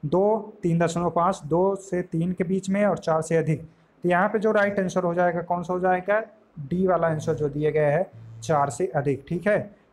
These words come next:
Next question है question number नाइंटी टू, deficiency symptom of calcium on plant are first notice at। कैल्शियम की कमी के लक्षण जो है वो पौधों पर सर्वप्रथम कहाँ दिखाई देते हैं?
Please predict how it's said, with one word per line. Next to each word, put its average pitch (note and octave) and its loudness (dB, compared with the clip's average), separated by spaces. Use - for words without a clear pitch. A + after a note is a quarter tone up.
Next G#3+ 0
question G#3 0
है G#3+ 2
question G3+ 0
number G3 0
नाइंटी F#3 0
टू, F#3+ 0
deficiency G3+ 0
symptom G3+ 0
of G3 2
calcium F#3+ 0
on F3 2
plant F#3+ 2
are F3+ 4
first G3 -4
notice E3 -2
at। F#3 4
कैल्शियम F#3+ 2
की A3 -2
कमी G3+ 2
के G#3 0
लक्षण F#3+ 0
जो F#3 2
है F#3+ 4
वो G3 0
पौधों F3 0
पर F3+ -2
सर्वप्रथम E3+ -8
कहाँ D#3 0
दिखाई E3+ 0
देते F3 -4
हैं? F3+ -4